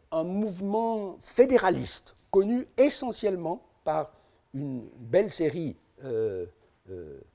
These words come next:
de monnaies datables de ces années-là. Commence alors,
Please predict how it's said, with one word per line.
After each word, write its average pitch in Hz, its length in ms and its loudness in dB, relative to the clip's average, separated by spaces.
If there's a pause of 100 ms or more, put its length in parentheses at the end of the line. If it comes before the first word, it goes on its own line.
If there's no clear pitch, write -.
(120)
de 120 100 -8
monnaies 143 600 -2
datables 151 600 -8 (380)
de 123 320 -2 (240)
ces - 320 -10
années-là. - 360 -10 (2250)
Commence 208 320 6
alors, 196 420 4